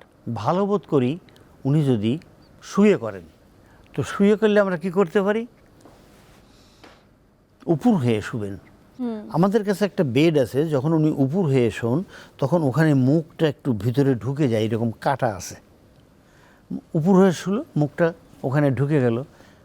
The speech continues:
Speaker 1: খুব সুন্দর পজিশন। এখন আমি উপর থেকে একটা, একটা, একটা, একটা করে দেখতে দেখতে নিচের দিকে আসলাম, চাপ দিয়ে দুই পাশে।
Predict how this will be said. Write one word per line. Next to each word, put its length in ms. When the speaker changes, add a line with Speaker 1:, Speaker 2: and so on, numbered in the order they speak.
Speaker 1:
খুব 220
সুন্দর 420
পজিশন। 460
এখন 260
আমি 300
উপর 320
থেকে 360
একটা, 360
একটা, 260
একটা, 240
একটা 220
করে 180
দেখতে 380
দেখতে 260
নিচের 360
দিকে 180
আসলাম, 380
চাপ 140
দিয়ে 220
দুই 180
পাশে। 300